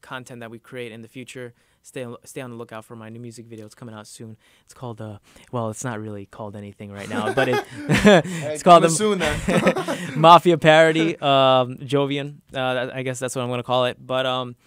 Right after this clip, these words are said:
Speaker 1: yeah, so Ahmed, thank you so much.
Speaker 2: Thank you for having
Speaker 1: Um,
Speaker 2: me, man. Honestly, thank you. It
Speaker 1: yeah.
Speaker 2: was, it was really, it was a blast doing something like this. My first time,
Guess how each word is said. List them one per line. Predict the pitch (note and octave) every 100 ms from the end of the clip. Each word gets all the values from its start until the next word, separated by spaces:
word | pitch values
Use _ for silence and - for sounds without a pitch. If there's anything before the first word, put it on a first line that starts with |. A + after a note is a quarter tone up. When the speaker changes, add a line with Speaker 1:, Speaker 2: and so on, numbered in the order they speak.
| _ _ -
Speaker 1:
yeah, | D#3 G3+
so | D3+ D#3+ D3
Ahmed, | D3 D#3
thank | D#3+ D3
you |
so | B2+ D3
much. | C#3 C#3 -
Speaker 2:
Thank | C#3+ C#3+
you | C#3
for | C3+
having | C3
Speaker 1:
Um, | C3
Speaker 2:
me, |
man. | B2 A#2
Honestly, | A2+ B2+ - G#2
thank | A2+ B2 A2
you. | G2
It |
Speaker 1:
yeah. | C3+ C3+
Speaker 2:
was, | B2
it |
was | B2
really, | A2+ C3 B2
it | A2
was | A#2+
a | G#2+
blast | A2+ A2+ A2+
doing | A2
something | G#2 G#2
like | G2+
this. | G2+ G#2+
My | F#2+
first | G#2+ G#2+
time, | A2 G#2+ B2+